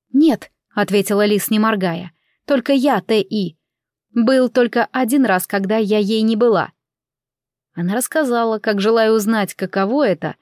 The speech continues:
быть соседями с Муном, она начала читать рассказ, в котором он жил в Берлине. К сожалению, он оказался точь-в-точь таким же, как её бывший.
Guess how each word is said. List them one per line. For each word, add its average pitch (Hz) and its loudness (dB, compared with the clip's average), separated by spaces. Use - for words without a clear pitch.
быть 240 -2
соседями 220 0
с - -6
Муном, 208 0
она 269 2
начала 294 0
читать 262 -6
рассказ, 240 -4
в - -16
котором 214 -2
он 208 -2
жил 208 2
в 202 -2
Берлине. 180 -4
К - -20
сожалению, 220 0
он 214 0
оказался 214 -2
точь-в-точь 226 -4
таким 214 -2
же, 208 -2
как 220 -8
её 226 -2
бывший. - -6